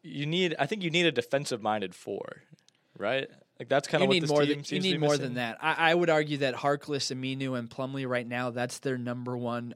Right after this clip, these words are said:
Speaker 2: uh, like, focus on the court, and they're not getting the job done. I think you need more than that. I think you need somebody to mix it up on the offensive end as too, too, because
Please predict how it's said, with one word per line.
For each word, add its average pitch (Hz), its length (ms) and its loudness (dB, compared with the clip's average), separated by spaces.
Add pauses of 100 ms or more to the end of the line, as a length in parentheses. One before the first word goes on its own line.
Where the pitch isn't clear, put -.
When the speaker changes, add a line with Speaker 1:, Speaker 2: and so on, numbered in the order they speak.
Speaker 2:
uh, 127 60 -8 (280)
like, 113 240 -10 (140)
focus 131 420 -4
on 120 120 -4
the 120 80 -6
court, 135 400 -2 (340)
and 131 280 -4
they're 131 120 0
not 127 160 -2
getting 127 240 -4
the 117 60 -4
job 117 320 -2
done. 120 180 -4
I 117 80 -4
think 127 220 -10
you 131 40 -6
need 123 220 -6
more 123 220 -4
than 113 160 -8
that. 113 240 -4
I 110 80 -6
think 117 240 -12
you 120 80 -6
need 117 200 -8
somebody 117 360 -8
to 113 80 -12
mix 120 320 -10
it 117 80 -6
up 113 160 -6
on 107 80 -6
the 107 80 -6
offensive 117 520 -2
end 107 220 -6
as 98 140 -10
too, - 180 -8 (320)
too, 170 240 0
because 127 380 -4